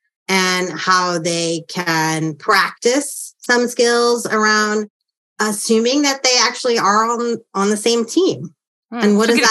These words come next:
Speaker 1: that
Speaker 2: can you
Speaker 1: look
Speaker 2: give me an
Speaker 1: like?
Speaker 2: example of, uh, some of those agreements?
Speaker 1: Yeah, absolutely. So one of the things we often will say is that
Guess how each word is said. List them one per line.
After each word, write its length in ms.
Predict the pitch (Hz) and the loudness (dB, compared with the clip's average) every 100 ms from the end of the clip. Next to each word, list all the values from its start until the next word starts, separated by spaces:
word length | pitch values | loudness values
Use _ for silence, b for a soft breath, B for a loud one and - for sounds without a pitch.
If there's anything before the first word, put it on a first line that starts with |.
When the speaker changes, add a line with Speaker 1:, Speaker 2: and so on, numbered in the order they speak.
| 214 | 2
Speaker 1:
that 20 | |
Speaker 2:
can 100 | 285 | 2
you 60 | 285 | 2
Speaker 1:
look 60 | |
Speaker 2:
give 80 | 302 | 2
me 60 | 311 | 2
an 40 | 294 | 2
Speaker 1:
like? 60 | |
Speaker 2:
example 420 | 233 240 233 233 277 | 0 0 0 0 -2
of, 100 | 262 | 0
uh, 180 | 285 - | -2 -2
some 180 | 269 | -6
of 60 | 254 | -4
those 200 | 254 233 | -4 -4
agreements? 600 | 226 254 269 302 - - _ _ _ - | -6 -4 -4 -6 -10 -18 _ _ _ -2
Speaker 1:
Yeah, 300 | 214 233 165 | 2 4 2
absolutely. 540 | 190 - 190 160 175 | -2 -6 -6 -4 -4
So 300 | 156 202 185 175 B B B | -2 0 -2 -4 B B B
one 220 | 214 220 | 0 2
of 100 | 226 | 2
the 100 | 220 | 0
things 340 | 214 214 208 202 | 0 0 0 0
we 160 | 196 | 0
often 380 | 185 190 202 190 | 2 0 -2 -4
will 100 | 185 | -4
say 360 | 180 190 175 175 139 | -4 -2 0 -2 -2
is 480 | 175 170 170 170 - | -4 -2 -4 -6 -12
that 520 | 202 202 190 185 185 | -6 0 2 2 0